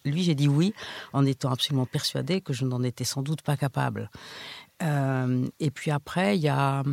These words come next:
il y a la conjonction des choses, il y a le kairos, comme disent les Grecs, les choses qui arrivent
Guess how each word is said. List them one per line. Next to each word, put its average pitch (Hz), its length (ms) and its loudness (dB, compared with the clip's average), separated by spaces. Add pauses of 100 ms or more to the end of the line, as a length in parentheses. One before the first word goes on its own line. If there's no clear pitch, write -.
(480)
il 151 40 0
y - 40 2
a - 20 4
la 139 100 4
conjonction 160 540 2
des 170 120 0
choses, 196 320 0
il 147 40 0
y 151 60 0
a 147 40 2
le 147 120 2
kairos, 160 400 2 (100)
comme 147 160 0
disent 147 240 -2
les 147 160 0
Grecs, 170 320 -2
les 143 100 -2
choses 156 240 -2
qui - 140 -4
arrivent 143 380 0